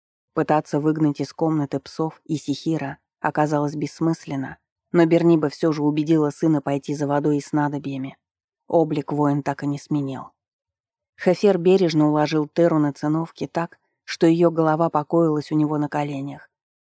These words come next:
Отвел волосы с побледневшего лица. Так много серебра в золоте. Священный электрум. Пронеслась мысль, пока он успокаивающе гладил ее по голове,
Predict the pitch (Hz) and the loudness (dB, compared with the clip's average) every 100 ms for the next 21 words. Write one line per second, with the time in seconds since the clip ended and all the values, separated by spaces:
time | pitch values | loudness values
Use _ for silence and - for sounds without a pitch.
0 | _ - 170 175 190 170 160 185 175 160 | _ -4 -2 2 4 4 4 4 2 -2
1 | 151 - 156 151 160 165 - 151 143 147 | -8 -4 -2 0 2 0 0 -6 -4 -6
2 | - - 135 - _ _ _ _ _ - | -10 -12 -12 -12 _ _ _ _ _ -4
3 | 180 - 156 147 151 151 151 - 147 156 | -2 0 -2 0 -2 -4 -8 -8 -8 -6
4 | 156 151 160 170 165 165 - - - _ | -6 -6 -8 -8 -8 -12 -18 -20 -20 _
5 | _ - - 156 - 170 165 156 156 151 | _ -12 -2 -2 0 -2 0 0 0 -2
6 | 147 147 - 165 160 - _ _ _ _ | -6 -12 -14 -14 -14 -16 _ _ _ _
7 | _ - 170 160 156 165 156 151 - 165 | _ -2 2 2 2 0 -2 -2 -2 -2
8 | 165 156 - 151 160 151 151 151 - 156 | -2 -6 -4 -4 0 0 0 -4 -6 -8
9 | 170 160 160 151 - 156 156 156 156 151 | -4 -4 -4 -6 -8 -6 -4 -4 -4 -6
10 | 147 151 156 151 147 147 147 | -6 -8 -8 -6 -6 -8 -12